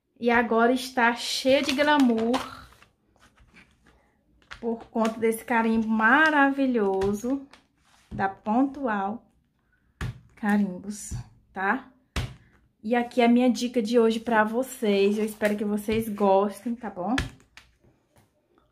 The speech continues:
Aqui, gente, vocês colocam a, aqui de acordo com, com o gosto de vocês, tá? Se vocês quiserem deixar... Não, eu quero deixar só o grande, vocês que... Eu acho tão bonitinha assim, perfeitinha.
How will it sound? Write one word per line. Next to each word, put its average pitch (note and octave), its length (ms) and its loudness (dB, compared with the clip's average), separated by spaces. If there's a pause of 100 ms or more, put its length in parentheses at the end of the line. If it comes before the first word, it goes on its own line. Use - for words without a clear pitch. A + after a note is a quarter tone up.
(120)
Aqui, D4 260 2
gente, C#4+ 220 4
vocês C4+ 260 -2
colocam C4 520 4
a, B3 240 2
aqui B3+ 180 -6
de B3+ 80 -2
acordo C4 380 2
com, C#4 260 0
com - 220 -10
o C4 40 -4
gosto B3+ 360 6
de A#3+ 100 -8
vocês, A3 520 -8
tá? A3 220 -6
Se A3+ 120 -12
vocês A3 200 -12
quiserem G#3+ 300 -4
deixar... A3 240 -4
Não, C4+ 120 2
eu C4+ 60 2
quero B3 140 0
deixar A#3+ 160 0
só B3+ 180 2
o C4 60 0
grande, A3+ 400 -4
vocês A3 380 -12
que... B3 340 -10 (560)
Eu B3 80 2
acho A3+ 160 6
tão C4 140 6
bonitinha E4+ 380 0
assim, C4 460 -4 (240)
perfeitinha. B3 1200 0